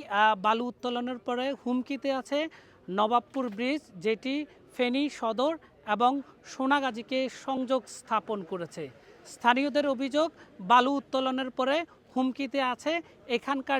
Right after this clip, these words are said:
যে মূল সড়ক সেটি এবং যে নবাবপুর ব্রিজ সেটি। আর অভিযুক্তরা বলছে, আহ, ফেনী সদর উপজেলার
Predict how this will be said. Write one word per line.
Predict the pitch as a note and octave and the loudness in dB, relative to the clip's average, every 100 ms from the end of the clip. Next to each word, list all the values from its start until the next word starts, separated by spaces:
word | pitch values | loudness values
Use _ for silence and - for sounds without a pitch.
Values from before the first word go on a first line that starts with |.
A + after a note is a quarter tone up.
| G#3+ | 0
যে | B3 G#3+ | -2 0
মূল | B3 B3 | -2 -2
সড়ক | C#4 C#4 D4+ - - - - | 2 2 2 -4 -20 -10 0
সেটি | C4 - E4+ E4 - - A#3 | 0 2 -2 -4 -16 0 2
এবং | A#3 D4 E4 G#3+ | 6 4 2 2
যে | B3+ C4 E4+ - - F#3+ | 4 4 4 -2 -4 4
নবাবপুর | B3 C4 - C4+ G#3 | 6 4 0 -8 -4
ব্রিজ | G#3 C#4+ D#4+ - - - | -2 0 -2 -8 -20 -4
সেটি। | B3+ A#3 F#3+ C#3 - - - - - | 0 0 -2 -10 -14 -20 -20 -6 8
আর | F#3+ G3+ A3+ - - - A3+ | 10 10 6 -16 -14 0 2
অভিযুক্তরা | B3 C#4+ C#4+ E4 D#4+ C#4+ | 4 0 2 4 4 2
বলছে, | D#4 - E4+ | -2 0 0
আহ, | F4+ - - - G#3+ G#3+ G#3+ A3 - - - | 0 -6 -20 0 8 10 8 4 -4 -20 -8
ফেনী | - B3+ C#4+ - | 0 2 2 -2
সদর | C4 C4 B3+ | -2 -2 0
উপজেলার | C4+ C4 C4 | 0 2 4